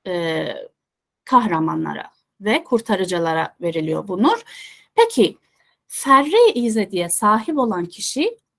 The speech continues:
nasıl bir ayrıcalığa sahip?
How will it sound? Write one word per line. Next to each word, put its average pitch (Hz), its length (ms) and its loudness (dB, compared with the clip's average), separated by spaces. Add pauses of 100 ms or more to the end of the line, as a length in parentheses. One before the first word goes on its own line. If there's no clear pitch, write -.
(440)
nasıl 311 280 2
bir 226 100 2
ayrıcalığa 170 720 -2
sahip? 165 600 -2